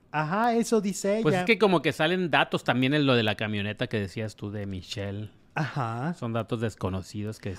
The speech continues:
Speaker 1: Pues es
Speaker 2: salen
Speaker 1: que, a ver, vamos a
Speaker 2: esporádicamente.
Speaker 1: ser honestos. Luis Miguel es tan privado que no tenemos la certeza de, de que sí ve o no ve a sus hijos. Es una persona que guarda mucho su privacidad.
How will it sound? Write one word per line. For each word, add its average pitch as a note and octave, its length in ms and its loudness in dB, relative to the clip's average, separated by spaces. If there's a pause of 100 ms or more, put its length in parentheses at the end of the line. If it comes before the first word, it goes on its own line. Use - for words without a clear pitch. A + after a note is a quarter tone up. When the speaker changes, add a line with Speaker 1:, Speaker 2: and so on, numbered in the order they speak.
Speaker 1:
Pues B3 160 4
es - 120 -4
Speaker 2:
salen - 60 -8
Speaker 1:
que, D#4+ 80 4
a D#4 80 6
ver, C#4 220 6
vamos A3+ 300 2
a C#4 60 0
Speaker 2:
esporádicamente. G#3+ 40 -2
Speaker 1:
ser E3 200 0
honestos. E3+ 520 0
Luis C#3+ 140 -2
Miguel F#3+ 260 4
es A#3+ 140 -6
tan E3 260 2
privado D3 720 0 (280)
que E3+ 120 0
no D#3+ 260 0
tenemos F3+ 440 0
la E3+ 140 2
certeza C#3+ 500 -4
de, E3+ 180 0 (300)
de C#3+ 240 0
que C#3 160 -2
sí - 260 -4
ve D#3 220 2
o D#3 100 4
no D3 140 2
ve C#3 100 2
a C3+ 60 0
sus B2 260 -4
hijos. G#3 300 4
Es D#3+ 160 -4
una F#3+ 160 0
persona F3+ 300 -2
que E3+ 120 -8
guarda D#3+ 300 0
mucho C#3+ 180 -6
su D3 140 -10
privacidad. C#3+ 640 -4